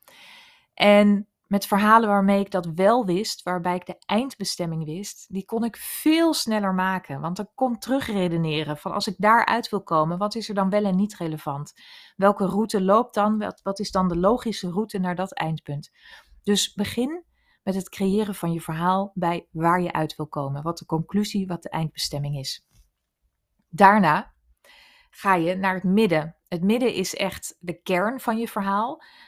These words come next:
Dat is, ehm, ja, waar het, waar het echt om gaat, waar de echte uitleg staat, de echte body ervan,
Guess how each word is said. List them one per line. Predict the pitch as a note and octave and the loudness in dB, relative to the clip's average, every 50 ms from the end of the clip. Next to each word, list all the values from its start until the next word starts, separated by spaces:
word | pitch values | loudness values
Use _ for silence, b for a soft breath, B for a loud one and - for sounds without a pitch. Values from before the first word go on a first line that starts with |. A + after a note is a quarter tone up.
| B B | B B
Dat | - F3 E3+ - | -10 -8 -8 -6
is, | F3+ E3 - - - - - | -6 -6 -4 -6 -8 -10 -12
ehm, | - E3+ E3 D#3+ D#3 D#3 D#3 D#3 F#3 | -10 -8 -8 -6 -6 -8 -8 -10 -10
ja, | F#3+ F3+ F3 E3+ D#3 | -6 -6 -6 -4 -2
waar | D#3 D#3+ | -2 -4
het, | D#3+ D#3 - - _ | -4 -6 -10 -12 _
waar | F3 E3+ | -4 -4
het | E3+ E3+ - | -4 -4 -8
echt | - - - - | -10 -8 -6 -4
om | F3 E3 | -4 -4
gaat, | - - G3 G3+ G#3+ G#3+ - | -4 0 0 0 0 0 -2
waar | F#3 F3 E3+ | -4 -6 -6
de | - | -6
echte | - E3 - - - - - | -10 -12 -12 -12 -8 0 2
uitleg | F#3 G#3 A3+ A3 G#3+ G3 G3 - | 4 4 2 2 -2 -4 -4 -4
staat, | - - - F#3 F#3 F#3+ F#3+ - - - | -6 -6 -4 -2 -2 -2 -4 -6 -10 -12
de | - - | -10 -10
echte | E3+ - - - E3 | -10 -10 -10 -10 -8
body | D#3 - F#3 F#3 G3 A3 G#3+ | -6 -2 0 0 0 0 0
ervan, | F#3 F3+ F3+ - - F3+ E3+ E3+ E3+ E3+ F3 | -2 -2 -4 -4 -2 -2 -2 0 -2 -4 -6